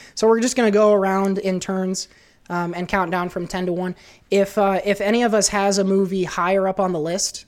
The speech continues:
uh, than the first person to mention it, then we'll just say that, <laughs> and, uh, and we'll wait until we get to the highest rank, um, to discuss the movie in more depth. So a lot, a lot, a lot of movie stuff. We'll try to keep things relatively spoiler-free,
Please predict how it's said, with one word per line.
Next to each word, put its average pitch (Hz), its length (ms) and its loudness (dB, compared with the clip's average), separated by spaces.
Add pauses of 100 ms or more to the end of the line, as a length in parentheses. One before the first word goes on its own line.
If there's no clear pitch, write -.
uh, 165 180 -4
than 170 160 -6
the 156 60 -6
first 170 260 -8
person 196 260 -6
to 190 40 -2
mention 202 300 -4
it, 214 100 -4
then 170 240 -6 (340)
we'll 185 100 -2
just 175 180 -4 (420)
say 170 300 0
that, 180 340 -4 (320)
<laughs> - 320 -2
and, 185 380 0
uh, 170 260 -2
and 185 160 0
we'll 190 160 4
wait 196 260 4
until 185 280 0
we 175 100 0
get 175 180 -2
to 190 80 -6
the 160 100 -6
highest 165 400 -4
rank, 160 360 -10 (480)
um, 156 420 -10
to 165 520 -4 (120)
discuss 170 380 -4
the 165 100 -10
movie 160 340 -8
in 156 100 -10
more 147 220 -12
depth. 139 360 -12
So - 320 -6 (340)
a 160 60 -10
lot, 220 280 4
a 226 40 4
lot, 214 180 4
a 196 40 4
lot 202 180 4
of 190 80 2
movie 190 300 0
stuff. 185 500 -2 (380)
We'll 285 160 0
try 254 220 0
to 240 60 0
keep 226 200 -2
things 202 240 0
relatively 185 500 0
spoiler-free, 165 920 -6